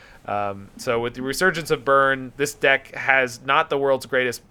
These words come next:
Burn matchup, so you have to be very, very careful and quite lucky, uh,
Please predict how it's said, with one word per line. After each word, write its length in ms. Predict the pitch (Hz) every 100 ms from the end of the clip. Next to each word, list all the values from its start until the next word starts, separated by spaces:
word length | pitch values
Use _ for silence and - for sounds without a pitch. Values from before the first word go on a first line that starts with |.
| -
Burn 220 | 127 123
matchup, 480 | 117 113 123 113 -
so 220 | - 113
you 120 | 113
have 140 | 123 127
to 80 | 123
be 160 | 120
very, 360 | 113 120 123 120
very 420 | 117 139 139 123
careful 440 | 127 123 - 117
and 200 | 110 113
quite 380 | - - 120 104
lucky, 400 | 113 101 98 95 - - -
uh, 260 | - 101 95